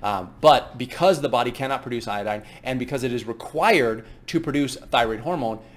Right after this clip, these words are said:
everybody needs it, including thyroid patients, including those with Hashimoto's thyroiditis. Now, the key here is to try and consume your iodine if you have Hashimoto's thyroiditis or want to prevent against iodine-induced damage in the thyroid gland, to simply take it with selenium.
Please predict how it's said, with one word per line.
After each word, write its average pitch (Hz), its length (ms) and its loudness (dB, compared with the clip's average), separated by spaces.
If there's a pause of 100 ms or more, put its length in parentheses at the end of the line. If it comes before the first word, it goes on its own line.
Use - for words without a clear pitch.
(200)
everybody 151 440 4
needs 123 240 -2
it, 80 160 -12
including 165 500 4
thyroid 123 300 0
patients, 117 320 -6
including 113 420 -6
those 98 180 -6
with 98 120 -12
Hashimoto's 92 480 -10
thyroiditis. 87 480 -2 (260)
Now, 120 80 0
the 117 80 -2
key 214 200 -4
here 185 180 2
is 151 80 0
to - 100 -10
try 151 160 -4
and 139 80 -2
consume 180 480 -6
your 127 160 0
iodine 113 480 0 (240)
if 165 160 2
you 143 80 0
have 123 140 4
Hashimoto's 110 480 -6
thyroiditis 98 480 -8
or 120 100 -6
want 107 220 -4
to 101 40 -8
prevent 107 360 -8
against 101 340 -10 (340)
iodine-induced 110 640 -4
damage 98 300 -8
in 90 60 -10
the 85 60 -12
thyroid 139 300 -6
gland, 104 200 -6 (260)
to 143 100 -8
simply 131 260 -4
take 117 200 -8
it 104 160 -8
with 98 100 -14
selenium. 92 480 -12